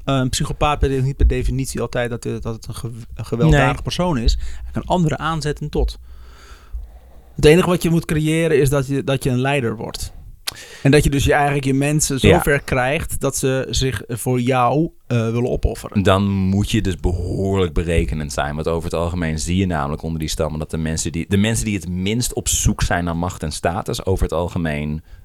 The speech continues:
Speaker 2: meer status krijgen.
Speaker 1: Ja, dus dat is dan je weg.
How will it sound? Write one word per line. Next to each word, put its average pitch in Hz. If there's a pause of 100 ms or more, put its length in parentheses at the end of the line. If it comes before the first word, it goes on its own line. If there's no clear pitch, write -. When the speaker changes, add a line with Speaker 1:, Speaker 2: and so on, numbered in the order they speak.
Speaker 2:
meer 85
status 71
krijgen. 76
Speaker 1:
Ja, 185 (240)
dus 107
dat 139
is 123
dan 110
je 110
weg. 160